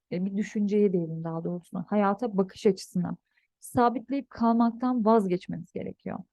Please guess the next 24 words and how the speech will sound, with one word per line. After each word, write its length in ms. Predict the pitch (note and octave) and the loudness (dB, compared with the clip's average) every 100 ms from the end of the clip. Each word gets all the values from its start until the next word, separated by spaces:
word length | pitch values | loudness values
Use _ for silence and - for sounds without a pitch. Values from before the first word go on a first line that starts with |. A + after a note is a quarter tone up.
| _ _ - | _ _ 0
Yani 280 | G#3+ G#3+ A3 | 2 2 0
Plüto 340 | B3+ C#4 A#3+ | -8 -2 0
zaten 340 | A3+ A#3 B3 F#3 | 0 0 -2 0
ilerleyen 560 | G#3+ G#3 G#3+ A#3 B3+ | 2 4 4 2 0
zamanlarda 680 | B3 A#3+ B3 B3 B3 A#3+ G#3 | 0 -2 -2 -2 -2 -2 -4
bununla 200 | A3 A3+ | -2 0
ilgili 340 | A#3 G#3+ G#3+ G3+ | 0 -2 -4 -4
daha 180 | G#3+ | 0
da 60 | A3 | 2
ayrıntılı 420 | G3+ G3+ G#3 G3 | 2 0 -4 -10
konuşacağız. 760 | - G#3 A3 C#4 G3+ - - - - | -6 -6 -6 2 2 2 -6 -10 -4
Ee, 280 | F#3 F#3 | -2 0
malum 400 | F#3 G3+ F#3+ F#3 | 0 2 2 2
Plüto 480 | F#3 G3 F#3+ G#3 - _ _ _ | 0 -4 2 2 2 _ _ _
Kova'da 400 | - F#3+ F#3 A#3 | -2 0 0 4
bayağı 320 | F#3+ F#3+ F#3+ | 6 6 6
süre 220 | F#3 F3 E3 | 2 -4 -4
kalacak. 600 | F3+ E3 F3+ C4 - _ _ _ _ _ _ _ - | -4 -4 -2 -2 -4 _ _ _ _ _ _ _ -2
Ee, 500 | G3+ G3 F#3+ G3 - | 0 2 0 -2 -4
ama 220 | E4 F#4 | -6 -8
şunu 300 | E4+ D#4+ E4+ | -10 -8 -2
demek 220 | B3 F#3+ | 0 0
istiyorum, 440 | F#3 - F#3 E3+ G3+ | -2 -6 -4 0 2
yani 420 | A#3 A3+ A#3 | 4 4 2